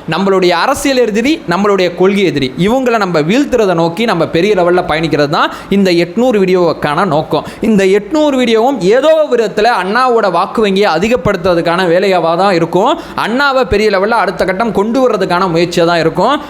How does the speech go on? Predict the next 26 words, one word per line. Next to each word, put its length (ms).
நான் 200
முன்னாடி 260
சொன்னபடி 460
தனிப்பட்ட 480
முறையில 360
எனக்கும் 400
இந்த 140
கட்சியில 340
சில 300
சில 200
மாற்று 320
கருத்துக்கள் 380
இருக்கு. 440
அதை 280
யாரு 360
கிட்ட 200
பேசணுமோ 520
அவங்கள்ட்ட 340
நான் 160
பேசிக்கிட்டு 340
இருக்கேன். 280
பொது 240
வழிக்கு 300
கொண்டு 180
வர 80
மாட்டேன். 420